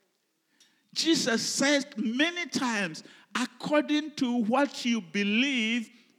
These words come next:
be it unto you." And I want to encourage the church today. Let's change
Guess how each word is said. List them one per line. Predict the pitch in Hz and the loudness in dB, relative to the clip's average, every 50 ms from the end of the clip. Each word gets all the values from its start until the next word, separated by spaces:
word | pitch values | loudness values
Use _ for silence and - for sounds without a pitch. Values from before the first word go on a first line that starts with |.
| - 143 143 | -14 -4 0
be | - 277 285 302 269 | 0 2 2 0 0
it | - - 339 349 - - - | 0 0 0 0 0 -2 0
unto | 233 254 262 262 233 - 269 | 2 2 2 2 0 2 4
you." | 247 247 233 269 311 302 294 240 156 113 - - _ _ _ _ _ _ _ _ _ _ _ _ _ _ _ _ _ _ _ _ _ _ _ _ _ _ _ _ - _ _ _ _ _ _ _ - | 6 6 6 6 4 2 2 0 0 -4 -6 -12 _ _ _ _ _ _ _ _ _ _ _ _ _ _ _ _ _ _ _ _ _ _ _ _ _ _ _ _ -20 _ _ _ _ _ _ _ 0
And | 240 269 277 | 2 4 4
I | 277 277 294 | 4 4 4
want | 311 320 311 | 2 2 2
to | 277 262 277 | 2 2 2
encourage | 277 262 - - 311 302 311 302 311 277 247 | 0 0 2 2 4 4 4 4 2 4 4
the | 254 247 | 2 2
church | - - - 294 294 311 302 - | 4 2 2 2 2 0 -2 0
today. | - 247 208 185 180 151 123 101 87 - - - _ _ _ _ _ _ _ _ _ _ _ _ _ _ _ _ _ _ _ _ - | 0 0 4 4 4 4 4 2 -4 -12 -16 -20 _ _ _ _ _ _ _ _ _ _ _ _ _ _ _ _ _ _ _ _ -6
Let's | - 190 254 285 302 311 311 - | -2 0 2 4 4 4 2 0
change | - - - 285 294 294 294 294 294 - | 0 2 4 4 4 4 2 0 -4 -6